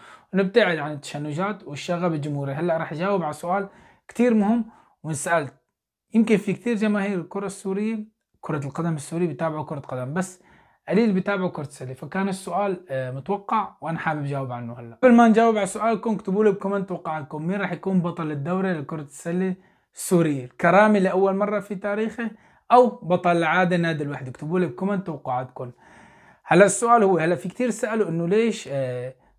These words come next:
مثلا إنه المباراة الأولى رح تكون بالشام على أرض الوحدة والإياب أو المباراة الثانية رح تكون بحمص، وفي حال تعادل الثالثة كمان رح تكون بحمص.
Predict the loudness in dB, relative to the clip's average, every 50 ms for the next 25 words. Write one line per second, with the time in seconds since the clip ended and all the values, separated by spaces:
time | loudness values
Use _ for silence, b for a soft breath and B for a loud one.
0 | _ _ 2 2 2 4 2 -2 -2 -4 -6 -8 -6 -6 -4 -4 -4 -2 0 0
1 | 0 0 0 0 0 0 0 0 -2 -4 -6 -8 -12 -10 -8 -8 -6 -6 -8 -8
2 | -6 -4 -4 -2 -2 -4 -6 -6 -6 -8 -6 -4 -4 -2 -2 -2 -2 -2 -2 -4
3 | -4 B B B B B B B 0 2 2 4 4 4 4 4 4 0 -2 -6
4 | -10 -16 _ _ -6 -4 -4 -4 -4 -4 -4 -4 -4 -4 -6 -8 -10 -8 -8 -6
5 | -6 -8 -8 -12 -14 _ -10 -8 -6 -6 -6 -2 0 0 0 0 -2 -6 -14 b
6 | b b b b b b b b _ 0 2 4 4 4 4 4 0 -2 -2 -2
7 | 0 2 2 0 0 0 -4 -4 -2 -2 -2 -4 -8 -8 -4 -2 0 0 0 0
8 | -2 -4 -8 -10 _ -4 -4 -4 -4 -6 -8 -10 -12 -14 -16 -18 -20 _